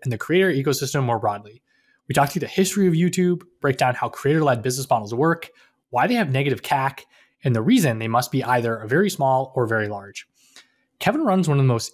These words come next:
interesting creator-driven businesses I've ever come across, and he shares how he launches new products off of his content, non-intuitive ways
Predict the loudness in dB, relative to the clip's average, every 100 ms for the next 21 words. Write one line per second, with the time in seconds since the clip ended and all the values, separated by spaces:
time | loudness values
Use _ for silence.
0 | 0 2 2 0 -2 2 2 2 0 -2
1 | -4 -4 -2 0 2 2 0 0 -2 -2
2 | -8 -12 -14 _ _ -6 -4 -2 0 2
3 | 2 0 0 -2 -6 -10 -10 -4 0 0
4 | 2 0 0 -4 -2 0 0 0 -2 -4
5 | _ _ -8 0 0 2 0 -2 0 2
6 | 2 2 -4 -6 -12